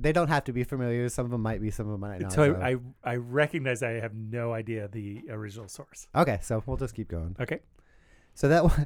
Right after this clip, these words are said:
Speaker 1: <laughs> this next article, I, it was behind a paywall, so I just copied the,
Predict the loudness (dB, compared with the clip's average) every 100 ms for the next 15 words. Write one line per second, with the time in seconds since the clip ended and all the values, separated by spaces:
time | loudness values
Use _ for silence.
0 | -2 -4 2 4 4 4 4 6 4 4
1 | 0 0 -4 -8 -8 -6 -2 0 2 2
2 | 2 4 4 4 2 0 0 0 0 2
3 | 0 0 -10 -4 0 2 2 2 2